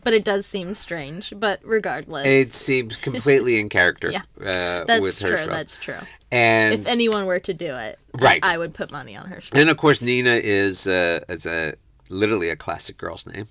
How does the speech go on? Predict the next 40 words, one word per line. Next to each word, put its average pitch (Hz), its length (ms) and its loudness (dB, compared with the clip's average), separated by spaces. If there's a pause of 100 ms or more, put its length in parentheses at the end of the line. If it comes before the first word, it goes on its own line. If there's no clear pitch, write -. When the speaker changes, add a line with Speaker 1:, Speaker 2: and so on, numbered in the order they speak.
(140)
Speaker 2:
It 85 180 -12
means - 140 0
Speaker 1:
No, 277 160 6
it's - 140 -2
very 226 200 0
Speaker 2:
girl. 196 60 -2
Speaker 1:
beautiful. 269 280 0
It's 233 100 -4
a 165 80 -4
Russian 233 360 -6
name. 214 300 -4
Speaker 2:
Right. 160 100 -8
Speaker 1:
It's 151 100 -14
very 147 220 -8
nice. - 280 -18
Yeah, - 100 -18 (260)
it 190 80 -14
fits. - 440 -6
It - 100 -20
fits. - 140 -8
Speaker 2:
Uh, 92 600 2 (540)
Eudora 110 440 4
Weldy 110 360 2
thought 90 140 0
it 82 80 -4
was 82 120 -10
so 85 140 -4
great, - 280 -2
she 92 320 -6
took - 260 -8
it 90 100 -6
from 87 300 -10
Hirschfeld's 87 400 -8
drawings 85 420 -10
and 90 120 -14
put 90 140 -8
it 87 100 -12
into 82 260 -10
a 82 60 -12
story. 95 420 -8